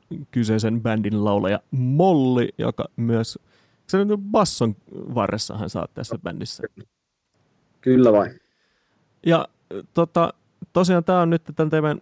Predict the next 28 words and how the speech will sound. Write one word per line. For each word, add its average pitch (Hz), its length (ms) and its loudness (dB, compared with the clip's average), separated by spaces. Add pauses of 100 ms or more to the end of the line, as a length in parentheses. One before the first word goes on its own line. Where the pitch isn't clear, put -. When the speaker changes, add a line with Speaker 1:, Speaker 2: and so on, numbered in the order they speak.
(140)
Speaker 1:
teidän 143 380 2
Olipa 143 300 0
kerran 139 260 0
Sikakylä-levyn 120 920 0 (120)
avausraita, 120 1000 2
ja 104 180 -2 (600)
vähän 131 320 2
jo 113 140 2 (340)
<laughs> - 720 -8
saatiin 123 400 0 (180)
kuulla, 127 360 4
että 120 300 -6
niinku 120 240 -2 (720)
tää 117 220 0 (440)
konseptialbumin 131 1400 2 (120)
tarina, 123 480 4 (100)
niin 117 240 -2
se 113 120 0
lähtee 113 360 -2
siitä, 117 300 0
että - 180 -8
kylän 120 300 -2
vanhin 110 300 -4
käskee, 107 520 -8 (680)
tai 120 220 0
niinku, 113 240 -4 (160)
oliko 107 160 -8
se, - 120 -8